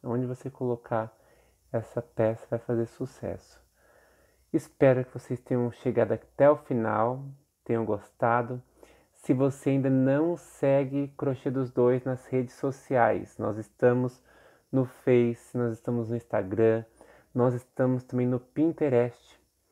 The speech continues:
Você digita Crochê dos Dois que você vai encontrar esse casal em todas essas redes sociais. Espero que vocês sigam nossos perfis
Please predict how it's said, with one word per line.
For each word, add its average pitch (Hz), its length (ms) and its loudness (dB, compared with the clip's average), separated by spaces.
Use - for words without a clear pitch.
Você 127 680 0
digita 135 540 -2
Crochê 175 420 2
dos 147 200 -4
Dois 120 520 2
que - 140 -2
você 120 260 0
vai 120 120 0
encontrar 117 760 -4
esse 139 260 2
casal 135 720 2
em 123 160 2
todas 131 460 -2
essas 123 560 -4
redes 127 440 0
sociais. - 960 -2
Espero 113 500 2
que - 160 -6
vocês 104 720 -6
sigam 131 640 2
nossos 110 400 -6
perfis 131 720 -4